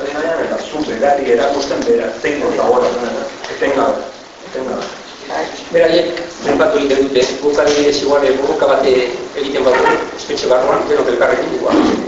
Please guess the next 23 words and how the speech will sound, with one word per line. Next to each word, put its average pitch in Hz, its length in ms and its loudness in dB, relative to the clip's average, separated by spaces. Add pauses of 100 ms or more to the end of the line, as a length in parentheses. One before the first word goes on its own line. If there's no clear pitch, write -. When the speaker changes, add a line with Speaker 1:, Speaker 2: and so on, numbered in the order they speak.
Speaker 2:
zortzi 147 420 -2
modulotan 127 480 2
denok 139 220 0
elkarrekin, 120 500 0 (420)
hosti 147 320 0
txar 143 180 2
bat - 140 4
hartzen - 300 0
dute, 135 240 0 (260)
hurrengo 151 460 2
egunean 151 420 0
danan 151 280 4
kasura 131 340 2
jartzen 127 260 0
ditutela. 110 320 -2 (580)
Banan, 139 260 2
banan, 156 280 2
txabolo, 131 540 2
txaboloak - 460 0
han - 140 -2
kasura 131 360 0
jartzen 110 260 -6
ditutela. - 400 -10